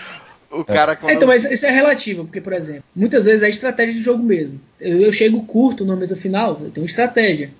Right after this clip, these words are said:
Speaker 3: Eu vou começando a ganhar ficha, eu vou mudando meu jogo, entendeu? É meio
Speaker 2: Mas,
Speaker 3: que
Speaker 2: mas, tipo assim, o cara conhece, sabe? Tipo, ele já, já sabe o estilo de jogo. É tipo, eu jogar com o Rafa, eu sei o estilo de jogo, ele sabe o meu, tá ligado?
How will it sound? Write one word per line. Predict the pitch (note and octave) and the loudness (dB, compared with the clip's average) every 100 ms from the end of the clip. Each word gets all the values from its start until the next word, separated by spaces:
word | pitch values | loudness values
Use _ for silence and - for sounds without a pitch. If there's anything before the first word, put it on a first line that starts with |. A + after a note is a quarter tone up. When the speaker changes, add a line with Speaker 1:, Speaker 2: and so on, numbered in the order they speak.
| _ | _
Speaker 3:
Eu | - | 0
vou | E3+ | 0
começando | G#3+ A#3 A3 F#3 | 2 0 0 -4
a | |
ganhar | E3 D#3+ | -4 -4
ficha, | A#3+ A3+ | -4 -6
eu | E3 | -4
vou | F#3 | -4
mudando | E4 A#3 F#3 | 0 0 2
meu | E3 D#3+ | 0 0
jogo, | D3+ D3 D3 - | 0 -4 -6 -8
entendeu? | E3+ B3+ D4 - - | -2 0 -2 -12 -4
É | |
meio | G3+ A#3+ | 2 4
Speaker 2:
Mas, | C#4+ | 4
Speaker 3:
que | C4+ B3 - | 0 -6 -6
Speaker 2:
mas, | D3 E3 - | 0 0 0
tipo | - | -2
assim, | E3 - D#3+ D3+ D3 _ _ | -2 0 -4 -4 -6 _ _
o | C#3 | -10
cara | B2+ D3 D3+ D#3 - _ _ _ _ - | 0 2 2 0 -8 _ _ _ _ -10
conhece, | D#3 D#3+ C3 C3+ D3 - F#2 | -4 0 2 2 0 -8 -6
sabe? | - A#2+ C3+ | 0 0 -2
Tipo, | C3 - A2+ | -12 -4 -2
ele | A2 | 0
já, | A#2+ C3 B2+ - | 2 2 0 -2
já | B2 | -2
sabe | B2 C#3 E3+ | 0 0 0
o | D3 | -2
estilo | - A#2+ A2+ | -4 -6 -4
de | G2+ | -6
jogo. | F#2+ G2 F#2+ F2+ - - - | -4 -2 -2 -4 -10 -20 -10
É | A2+ | -8
tipo, | - | 0
eu | D#3 D#3+ E3+ | 4 6 6
jogar | F3+ D#3+ | 4 2
com | D#3 | -2
o | C3 | -6
Rafa, | A2 A2 C3 | -4 -4 -4
eu | D#3+ | -6
sei | D3+ D#3 | -6 -4
o | |
estilo | C3+ C3 B2 | -4 -4 -4
de | G#2+ | -2
jogo, | A2+ B2+ | -2 0
ele | C3 | 0
sabe | C#3 B2+ | -2 -4
o | A#2+ | -4
meu, | A2+ G#2 | -2 -2
tá | G2+ | -4
ligado? | F2+ F#2+ G#2+ | -6 -4 -6